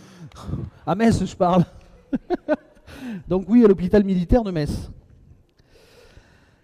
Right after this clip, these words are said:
Et donc au bout de ces quinze jours, j'ai eu donc le, le médecin donc, qui m'a donné deux options. Ou j'étais réformé de suite,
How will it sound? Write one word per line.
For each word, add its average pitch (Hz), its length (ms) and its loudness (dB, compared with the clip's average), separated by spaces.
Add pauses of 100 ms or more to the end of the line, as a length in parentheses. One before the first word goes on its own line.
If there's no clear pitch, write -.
(160)
Et 160 100 4
donc 214 220 2
au 233 80 -2
bout 233 120 -2
de - 80 -8
ces 226 140 6
quinze 208 320 2
jours, 269 320 -8
j'ai 185 160 -4
eu 208 140 -6
donc 190 260 -8
le, 170 220 2
le 151 100 2
médecin 156 400 4
donc, 147 180 -4
qui - 120 -8
m'a 143 100 8
donné 185 220 4
deux 202 240 2
options. 143 380 0 (1700)
Ou 254 320 6 (1300)
j'étais 156 280 4
réformé 160 400 4
de 147 100 -4
suite, - 440 -4